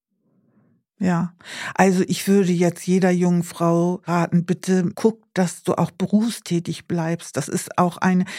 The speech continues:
auch wenn es eine Zeit lang auch mit Kindern dann stressig ist, natürlich, ist es trotzdem ein Stück Autonomie, die uns oder die auch mich gezwungen hat, immer woanders hinzugucken, weil da ja auch was gefordert ist, ja. Also nicht nur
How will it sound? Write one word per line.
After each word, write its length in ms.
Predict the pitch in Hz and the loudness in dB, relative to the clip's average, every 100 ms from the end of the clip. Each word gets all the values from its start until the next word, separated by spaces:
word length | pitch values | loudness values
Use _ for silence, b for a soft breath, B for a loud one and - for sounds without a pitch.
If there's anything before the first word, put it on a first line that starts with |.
| B | B
auch 220 | - 208 | 0 2
wenn 180 | 226 226 | 2 2
es 160 | 233 - | 2 2
eine 160 | 220 | 2
Zeit 340 | 220 220 220 220 | 0 -2 0 2
lang 200 | 214 202 | 2 2
auch 160 | 202 | 2
mit 180 | - 208 | 2 2
Kindern 460 | 208 214 208 202 196 | 2 2 4 4 4
dann 300 | 196 190 185 B B B _ - | 4 2 0 B B B _ -12
stressig 720 | 185 - 254 240 - 135 - | -10 -2 2 2 0 -2 -2
ist, 260 | 131 - | -4 0
natürlich, 720 | 170 175 - 233 185 135 - B B B B - | 0 0 0 2 2 -2 -6 B B B B 0
ist 160 | 190 | 0
es 180 | 175 - | 0 -4
trotzdem 640 | - 214 214 - - 196 190 | -2 -2 -4 -6 0 2 4
ein 220 | 185 185 | 2 0
Stück 320 | - - 180 | 0 0 2
Autonomie, 960 | - 175 170 160 160 165 180 214 262 - _ _ _ - | 2 2 2 2 2 2 2 2 -2 -8 _ _ _ -2
die 180 | 185 | 0
uns 380 | 117 156 185 - | 2 2 2 2
oder 200 | 175 175 | 2 2
die 140 | 175 - | 2 2
auch 100 | 190 | 4
mich 260 | 226 220 | 4 2
gezwungen 480 | 247 - - 175 170 | -2 -2 0 2 4
hat, 100 | 175 | 2
immer 240 | 180 190 175 | 4 4 4
woanders 440 | - 185 175 - | 4 4 2 0
hinzugucken, 720 | 262 294 - 185 - - 143 | -2 -2 -2 -4 -4 0 0
weil 140 | 147 147 | 2 2
da 100 | 151 | 4
ja 160 | 156 | 4
auch 160 | - 214 | 4 2
was 200 | 165 156 | 2 0
gefordert 640 | - 139 - 147 135 127 - | -2 -2 2 4 4 0 -2
ist, 240 | 139 - | -6 -2
ja. 220 | 147 165 202 | 0 0 2
Also 240 | 175 170 | 2 4
nicht 320 | 170 190 - | 4 2 2
nur 420 | 190 185 165 160 | 2 4 4 2